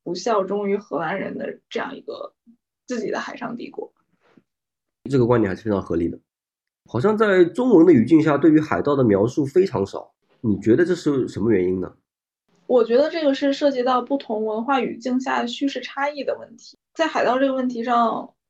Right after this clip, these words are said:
Speaker 1: 我认为这种差异体现在两个方面：一个是你说的中文语境下对海盗传说的描绘很少，大多数人都不是很熟悉；但是西方对海盗传说特别热衷，然后经常把他们塑造成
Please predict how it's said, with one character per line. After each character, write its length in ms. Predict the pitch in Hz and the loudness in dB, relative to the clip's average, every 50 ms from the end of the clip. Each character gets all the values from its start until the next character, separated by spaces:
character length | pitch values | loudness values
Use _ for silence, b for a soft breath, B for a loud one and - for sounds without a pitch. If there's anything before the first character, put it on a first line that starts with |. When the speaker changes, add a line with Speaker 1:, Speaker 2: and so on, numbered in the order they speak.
| _ _ - | _ _ -6
Speaker 1:
我 320 | 415 - 196 139 104 - - - | -2 0 0 0 0 -2 -6 -6
认 300 | - - 240 240 240 226 | -4 -2 -2 0 0 0
为 720 | 220 214 202 202 202 202 208 220 220 214 240 - - - - | 0 0 0 0 0 2 2 0 0 -2 -4 -8 -12 -14 -6
这 80 | - 262 | -4 -4
种 100 | 226 220 | -4 -4
差 200 | 226 - 247 240 | -4 -2 -2 -2
异 80 | 240 | -2
体 160 | 240 - - - | -2 -4 -8 -6
现 100 | 233 226 | -2 0
在 120 | 226 226 | 2 2
两 200 | 220 208 - - | 2 0 -2 -4
个 100 | - - | -8 -12
方 220 | - - - - - | -10 -8 -8 -8 -10
面： 220 | - - - - - | -12 -14 -10 -6 -4
一 60 | - | -2
个 100 | 269 285 | -2 -2
是 140 | 277 277 254 | -2 -2 -2
你 140 | 233 - | -2 -4
说 200 | - - 240 240 | -4 -2 -2 -2
的 220 | 233 233 226 226 b b b b b _ _ | 0 0 -2 -2 b b b b b _ _
中 180 | - 285 285 | 2 2 4
文 200 | 277 233 202 220 | 4 4 4 2
语 120 | 214 202 - | 0 -2 -6
境 220 | - 208 202 196 | -6 -6 -8 -6
下 340 | 202 - - 196 247 262 - _ _ _ _ _ _ | -8 -8 -8 -8 -8 -10 -12 _ _ _ _ _ _
对 180 | 254 240 220 226 | 0 2 2 0
海 240 | 214 190 - - | 0 -4 -6 -4
盗 140 | - 214 214 | -2 -2 -2
传 240 | 208 - 220 196 202 | -2 -4 -6 -6 -4
说 160 | 208 214 220 | -2 -2 -2
的 80 | 214 208 | -2 -2
描 180 | 196 - - | -4 -6 -6
绘 120 | - 226 220 | -6 -8 -8
很 200 | 220 180 170 190 | -8 -10 -10 -10
少， 280 | - - - - - _ _ _ _ _ _ _ _ | -8 -8 -8 -10 -10 _ _ _ _ _ _ _ _
大 120 | - 247 | -2 0
多 140 | 240 247 262 | 2 2 2
数 100 | 262 254 | 0 0
人 100 | 220 220 | -2 0
都 100 | 226 220 | 0 -2
不 120 | - 202 208 | -2 -2 -4
是 80 | 226 | -4
很 160 | 220 - - | -6 -6 -8
熟 220 | - - - - - | -10 -12 -12 -10 -10
悉； 420 | - - - - - - 247 247 b b b b b _ | -12 -12 -12 -12 -10 -10 -12 -14 b b b b b _
但 140 | - 269 269 | 0 0 2
是 120 | 269 254 | 0 0
西 280 | 254 247 - - 269 277 | -4 -6 -8 -6 -6 -4
方 360 | 269 - 277 277 269 277 277 269 | -2 0 0 2 2 2 0 0
对 300 | - 262 247 226 214 233 | 2 2 4 4 4 2
海 240 | 226 - 226 - | 0 -4 -8 -6
盗 180 | - 214 220 214 | -4 -4 -4 -4
传 280 | 214 - - 202 202 214 | -6 -6 -6 -6 -6 -6
说 460 | - 226 220 220 220 220 226 - _ _ _ _ _ _ _ _ _ - | -4 -2 -2 -2 -2 -2 -6 -10 _ _ _ _ _ _ _ _ _ -8
特 140 | - 330 | -4 0
别 120 | 233 220 202 | 2 4 4
热 240 | 202 214 202 196 190 | 6 6 4 4 2
衷， 360 | 185 185 180 208 - - - - | 0 -2 -4 -4 -4 -8 -8 -8
然 140 | 233 214 | -8 -4
后 120 | 220 226 226 | -2 -2 -2
经 180 | 233 254 254 | 0 0 0
常 140 | 254 240 226 | 0 2 0
把 100 | 214 208 | 0 -2
他 100 | 214 214 | -4 -6
们 100 | 214 220 | -6 -6
塑 180 | 226 - 247 233 | -6 -4 -4 -2
造 200 | 226 220 208 208 | 0 -2 -2 -2
成 340 | 208 214 202 202 208 214 | -4 -6 -4 -4 -4 -4